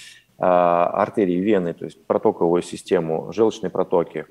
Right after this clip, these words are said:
само образование в разные цвета. Это объем загружается в ультразвуковую машину. Сейчас мы видим, что мы можем, э, симулировать, а, из объемных данных, то есть, э,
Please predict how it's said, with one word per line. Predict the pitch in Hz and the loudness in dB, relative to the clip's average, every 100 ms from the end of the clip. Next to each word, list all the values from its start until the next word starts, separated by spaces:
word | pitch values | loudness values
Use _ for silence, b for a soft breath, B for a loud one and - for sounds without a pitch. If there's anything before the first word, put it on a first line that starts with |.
| _ _ b b - | _ _ b b -10
само | 104 117 110 | -4 0 2
образование | 107 107 110 104 90 85 | 2 2 2 2 2 0
в | |
разные | 98 117 101 92 | 0 0 -2 -8
цвета. | 101 92 98 139 B B _ | -10 -4 -2 -2 B B _
Это | 147 156 127 | -2 0 -2
объем | - 101 117 120 113 92 | -4 -4 -4 -2 -2 -2
загружается | 101 110 110 110 90 - 90 | -4 -4 -4 -2 -2 -6 -10
в | |
ультразвуковую | 107 - 98 104 113 98 | -10 -8 -6 -4 0 0
машину. | 92 - 156 | 0 -4 -8
Сейчас | - - 107 - | -4 -4 -4 -4
мы | 107 | -4
видим, | 104 90 85 | -2 -2 -6
что | 85 - 92 87 | -10 -2 0 0
мы | 104 101 | -2 -4
можем, | 104 98 98 95 | -4 -4 -8 -8
э, | 95 90 | -8 -8
симулировать, | - 101 101 120 135 113 - B B B - | -6 -2 2 4 4 2 0 B B B -6
а, | 90 87 85 87 85 85 - | -2 0 2 2 2 0 -2
из | 98 | -2
объемных | 113 101 113 98 90 85 | -2 2 0 0 -4 -2
данных, | 110 131 98 | -2 -2 -8
то | - - | -12 -20
есть, | - - 85 | -20 -18 -12
э, | 87 90 52 | -8 -6 -6